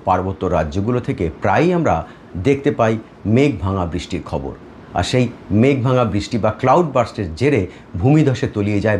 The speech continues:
বহু গ্রাম, মৃত্যু হয় অসংখ্য মানুষের। কিন্তু আমাদের মনে মাঝে মাঝে প্রশ্ন জাগে, কি এই মেঘ ভাঙা বৃষ্টি কেন হয়, কেমন করেই বা তা হয়?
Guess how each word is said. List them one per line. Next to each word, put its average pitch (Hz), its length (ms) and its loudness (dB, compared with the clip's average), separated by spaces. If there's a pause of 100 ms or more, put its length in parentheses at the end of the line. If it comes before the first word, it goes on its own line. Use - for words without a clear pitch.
বহু 123 300 0
গ্রাম, 90 300 2 (400)
মৃত্যু 151 300 2
হয় 165 220 0
অসংখ্য 175 400 2
মানুষের। 80 420 0 (520)
কিন্তু 208 240 4
আমাদের 170 440 4
মনে 160 420 4 (260)
মাঝে 120 300 2
মাঝে 175 220 4
প্রশ্ন 143 400 0
জাগে, 71 300 0 (380)
কি 226 200 6
এই 220 140 6
মেঘ 175 240 2
ভাঙা 120 220 2
বৃষ্টি 87 360 -6 (320)
কেন 214 240 4
হয়, 98 260 0 (420)
কেমন 104 300 2
করেই 151 260 4
বা 185 100 2
তা 185 120 0
হয়? 165 300 2